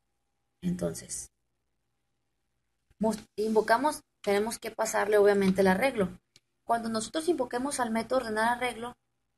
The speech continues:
eh, ¿qué va a suceder? Va a ordenarnos nuestro arreglo y después va a invocar al método mostrar arreglo de la, y le va, y va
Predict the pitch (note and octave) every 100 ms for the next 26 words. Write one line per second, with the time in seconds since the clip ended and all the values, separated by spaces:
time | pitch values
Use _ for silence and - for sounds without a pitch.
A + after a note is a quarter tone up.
0 | _ _ _ _ _ _ _ _ _ _
1 | _ _ - G3 F#3+ G#3+ A3 A3 - G#3+
2 | G#3 B3 G#3 - _ _ _ _ _ -
3 | G#3+ A#3+ A#3+ G#3 G3+ G#3+ A3 G3+ G#3 G#3
4 | G#3 A3 B3+ G#3+ G3 - G3+ G#3 G#3+ G#3+
5 | G#3+ G#3 A3+ A3 G#3+ A3+ A3+ G#3 F#3+ G3
6 | G#3 A3 G#3+ A#3 - G3+ F#3+ - _ _
7 | _ _ _ _ _ _ _ _ - A#3+
8 | A3 - - G#3+ G#3 G#3+ B3 E4